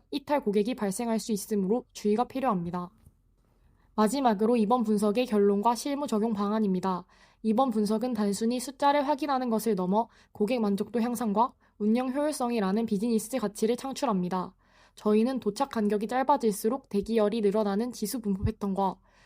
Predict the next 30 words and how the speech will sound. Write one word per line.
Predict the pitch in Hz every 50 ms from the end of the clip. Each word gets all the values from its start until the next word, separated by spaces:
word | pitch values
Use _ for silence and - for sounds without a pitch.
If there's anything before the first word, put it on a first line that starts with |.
| _ _ _
특정 | - - _ - 285 285
시간대에 | 277 - 277 285 277 269 - 226 214 226 240
대기 | 226 - 202 196 247 233
고객이 | - 202 185 208 202 202 247
집중되는 | 220 - 190 - - 233 233 214 202 190 196 240 269 294 - -
포화송 | - _ 294 285 294 277 302 262
분포 | - 214 196 202
패턴을 | 220 - 262 262 - 220 233 254 277 262
확인했습니다. | 269 262 269 285 285 277 - - 208 190 185 190 190 180 180 - _ _ _ - - - - _ _
따라서 | 269 269 269 269 254 - 226 240 247 - - _ _ _ _
피크 | - 330 - - 349 339
타임에는 | - 294 294 285 262 226 220 214 226 254 269 285
삼에서 | - - 320 311 311 294 - 277
오 | 220 196 196 175
분의 | 202 214 233 254 247
대기 | - 214 196 214 233
시간을 | 220 - 226 208 208 208 220 233 240
핵심 | 262 285 - - - 320 311
관리 | 269 220 202 196 208
지표로 | 180 185 - - 202 202 233
삼아야 | 233 262 254 247 254 254 262
합니다. | 240 196 180 175 175 180 180 175 - _ _ _ _ _ _ _ _ _ _ _
향후 | - 302 302 311 311 330 320
개선 | - 233 214 254 262 233
방향으로는 | 214 208 202 220 240 240 226 202 196 196 190 202 220 220 202 190 180 -
데이터에 | - 208 208 233 220 - 269 277 277 269
기반한 | - 214 185 208 202 202 220 233 226 233
직원 | - - 208 196 220 233 240
배치 | 220 202 190 - - 247 220
최적화와 | - 262 254 269 269 - - 196 190 202 202 185